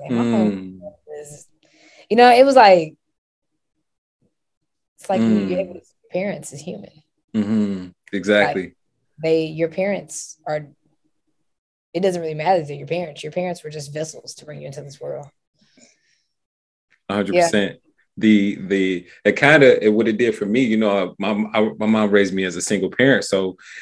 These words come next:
Speaker 2: what this exercise did for me was to knock her off that pedestal.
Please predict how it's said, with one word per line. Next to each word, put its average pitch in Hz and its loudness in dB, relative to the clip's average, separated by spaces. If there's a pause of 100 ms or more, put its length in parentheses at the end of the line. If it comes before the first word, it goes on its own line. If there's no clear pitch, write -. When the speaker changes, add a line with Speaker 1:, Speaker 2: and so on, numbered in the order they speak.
(120)
Speaker 2:
what 107 2
this 113 0
exercise 104 0
did 101 2
for 98 -8
me 107 0
was - -2
to 92 -6
knock 98 -4
her 98 2
off 90 -4
that 90 -2
pedestal. - 2